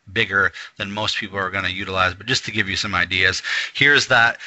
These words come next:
you know, three tub rug, plastic tub, dunk tank system. This might be something that you could employ as having a series of small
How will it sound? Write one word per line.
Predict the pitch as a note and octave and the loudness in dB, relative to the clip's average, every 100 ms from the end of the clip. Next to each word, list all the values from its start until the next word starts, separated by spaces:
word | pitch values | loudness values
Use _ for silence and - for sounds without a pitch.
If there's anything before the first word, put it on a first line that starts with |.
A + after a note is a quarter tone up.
| - | -14
you | A2+ | -10
know, | A2 | -10
three | - B2+ B2+ A#2+ | -8 -2 -2 0
tub | - C3 A#2+ | 0 -2 0
rug, | A#2+ A#2 A#2 - | 0 0 -2 -6
plastic | - A#2 - A#2 - | -2 -2 -2 -8 -6
tub, | B2 A2+ A2 A2 - - - | -2 0 -2 -6 -20 -18 -8
dunk | A2 A2 | -8 -4
tank | A#2 A2 - | -4 -4 -6
system. | A2+ - A2+ G#2+ | -10 -6 -6 -4
This | A#2 - | -2 0
might | A#2 G#2 | 0 0
be | A2 | -4
something | - A2 A2 G2+ | -2 -4 -6 -6
that | G#2 | -6
you | G#2 | -8
could | - A#2 | -8 -6
employ | G#2+ G2 A2+ G#2 G#2 | -6 -8 -6 0 0
as | F#2+ G#2 | 0 0
having | F#2+ F#2+ | 0 0
a | |
series | F#2 - G#2 G2+ F#2 | -2 2 4 2 0
of | E2+ | 0
small | - G2+ G2 F#2+ G2 | 0 0 2 2 0